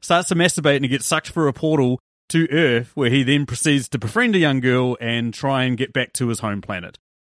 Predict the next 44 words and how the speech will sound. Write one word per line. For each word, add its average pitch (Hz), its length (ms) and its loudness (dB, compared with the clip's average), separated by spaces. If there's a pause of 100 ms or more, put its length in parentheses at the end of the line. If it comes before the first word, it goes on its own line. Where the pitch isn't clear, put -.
(120)
Bizarre 214 320 2
film. 165 500 2
If - 200 -20
you 135 80 0
haven't 190 200 0
seen 185 240 2
it, 170 180 2
it's - 180 -14
worth 165 220 2
watching 151 280 0
the 139 120 2
<laughs> - 0 -
first 156 300 0
half 165 220 0
an 170 80 0
hour 151 160 4
because 135 280 0
literally 165 360 -2
nothing 147 280 0
makes 127 240 -2
sense 120 240 -4
and 120 120 -4
the 113 40 -4
film's 107 240 -6
amazing. 143 480 0 (460)
Me 165 300 0
and 156 100 0
Julio 175 460 2
and 135 120 0
his 107 200 -6
buddy 117 340 -4
Alex 160 380 -2
went 107 180 -6
through 190 160 0
that 175 180 0
film, 165 340 2 (300)
did 190 140 2
a - 20 4
bit 143 140 2
of 107 80 -4
a 107 40 -4
rant 135 360 0
of 131 140 0
it, 131 180 2